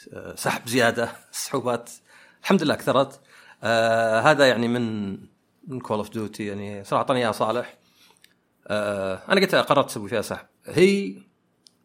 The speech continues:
تسع، تأكد هي تسع، آه، تسع، آه، شيء سي او دي points ولا شيء. فهذه أنا قاعد أحاول أدورها. آه، كل واحدة ألفين وأربعمية نقطة.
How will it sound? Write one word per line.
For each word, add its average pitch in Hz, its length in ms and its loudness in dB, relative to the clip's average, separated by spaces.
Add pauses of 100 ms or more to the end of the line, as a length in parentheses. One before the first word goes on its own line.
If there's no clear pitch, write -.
(140)
تسع، 160 600 -2 (400)
تأكد 95 320 -14
هي 101 60 -10
تسع، 151 300 -8 (760)
آه، 107 500 -2
تسع، 139 800 -2 (1400)
آه، 101 600 -10 (260)
شيء 185 360 -8
سي 131 200 -6
او 120 100 0
دي 120 340 -4
points 127 380 -4
ولا 95 120 -10
شيء. 117 400 -10 (1400)
فهذه 120 1080 -2 (680)
أنا 101 80 -16
قاعد 101 120 -12
أحاول 101 180 -6
أدورها. 98 440 -10 (560)
آه، 117 440 4
كل 175 140 2
واحدة 175 180 6
ألفين 165 140 2
وأربعمية 135 380 2
نقطة. 156 480 -2